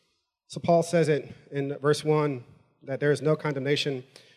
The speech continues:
for those who are in Christ Jesus. And, uh, this is a really beautiful statement because here's what Paul is saying.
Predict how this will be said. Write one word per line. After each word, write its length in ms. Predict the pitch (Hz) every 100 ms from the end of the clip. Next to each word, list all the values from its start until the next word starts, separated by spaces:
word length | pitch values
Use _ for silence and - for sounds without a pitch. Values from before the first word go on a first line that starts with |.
| _
for 60 | 139
those 260 | 147 147
who 100 | -
are 140 | 143 135
in 80 | 135
Christ 320 | 143 131 -
Jesus. 560 | 143 147 151 147 - -
And, 340 | 135 135 139 - _ - -
uh, 120 | 139
this 180 | 151 190
is 60 |
a 80 | 180
really 260 | 143 190 202
beautiful 340 | 151 185 175
statement 460 | 156 - 170 165 151
because 240 | 147 165
here's 220 | 135 190
what 80 | 180
Paul 200 | 151 165
is 60 | 156
saying. 460 | - 147 139 143